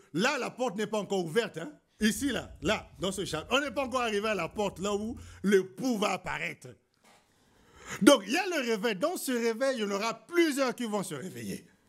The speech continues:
Et les folles, et les sages. Tous, ils avaient quoi ?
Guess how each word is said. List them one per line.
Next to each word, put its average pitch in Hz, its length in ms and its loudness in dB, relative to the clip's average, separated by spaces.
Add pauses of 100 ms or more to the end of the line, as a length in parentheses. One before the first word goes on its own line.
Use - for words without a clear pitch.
(360)
Et 330 160 12
les 208 140 -2
folles, 262 460 -2 (360)
et 254 120 10
les 160 140 -4
sages. 139 640 -6 (640)
Tous, 427 320 12
ils 226 100 -4
avaient 220 220 0
quoi ? 220 340 -2